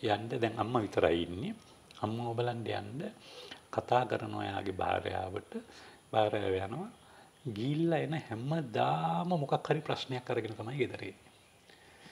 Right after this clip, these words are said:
මං ගියාත් මම මූසල ගෑණි මගේ මූණ දිහාවත් බැලුවේ නෑ, මට පෙන්නන්න බෑ. මං නම් ආයේ එන්නේ නෑ, මට කතා කරන්න එපා. මේක කි-, දැන් මේ පත්-, මේ පුද්ගලයා මාත් එක්ක කියනවා, "අපේ අම්මගේ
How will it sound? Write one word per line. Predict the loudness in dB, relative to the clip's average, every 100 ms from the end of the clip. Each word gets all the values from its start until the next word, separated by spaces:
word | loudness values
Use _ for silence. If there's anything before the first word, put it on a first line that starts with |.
| -14
මං | -6 -2
ගියාත් | 4 4 4 -2
මම | -6 -4
මූසල | -4 -2 -2
ගෑණි | -2 -2 -2
මගේ | 0 0
මූණ | 0 -2 0
දිහාවත් | 2 2 0 -2
බැලුවේ | -2 -2 -2
නෑ, | -6
මට | 0
පෙන්නන්න | 2 2 0 -2 -2
බෑ. | -2 -4 -4
මං | -2 -2
නම් | -2 -2
ආයේ | 0 2 2
එන්නේ | 0 -2
නෑ, |
මට | 0 0
කතා | 0 0
කරන්න | 2 4 4 0
එපා. | -2 -4 -6 -20 -20 -20 -20 -20 -20 -20 -18
මේක | -10 -2
කි-, | -2 -2 -18 -20 -20 -20 -20 -18 -18 -18 -20 -20 -20 -4 0
දැන් | 2 0
මේ | -2 -2
පත්-, | -4 -6 -12
මේ | -8 -6
පුද්ගලයා | -4 -4 -2 -2
මාත් | -4 -6 -8
එක්ක | -14 -14
කියනවා, | -4 -2 -2 -4 -6 -6 -8 -12 -18
"අපේ | -2 0
අම්මගේ | 0 -2 -4 -2 -2